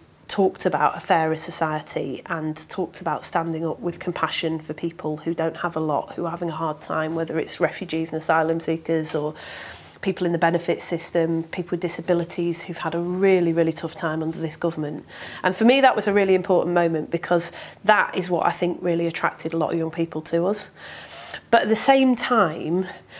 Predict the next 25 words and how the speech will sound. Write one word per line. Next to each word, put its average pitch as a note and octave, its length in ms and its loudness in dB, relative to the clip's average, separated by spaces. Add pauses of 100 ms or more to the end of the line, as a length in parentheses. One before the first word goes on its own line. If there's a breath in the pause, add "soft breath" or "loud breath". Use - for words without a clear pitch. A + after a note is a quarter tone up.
(160 loud breath)
we G#3 120 4
continued G#3 1000 4
on F3+ 160 2
a E3+ 60 2
path - 460 -2
that F#3 120 2
we've F#3 160 0
been F3+ 140 0
on E3+ 100 2
for E3+ 220 0
a E3+ 40 4
really, F3+ 460 2
really E3+ 300 0
long D#3+ 220 0
time D#3+ 420 -6
in E3+ 160 -4
this D#3+ 140 -4
party, D3+ 640 -2 (360 loud breath)
where F3+ 440 6 (220)
people A3 460 2
in F3 400 0 (280)
coalfield F#3+ 520 2
constituencies F3 720 -2
like E3 180 0
mine F3 480 2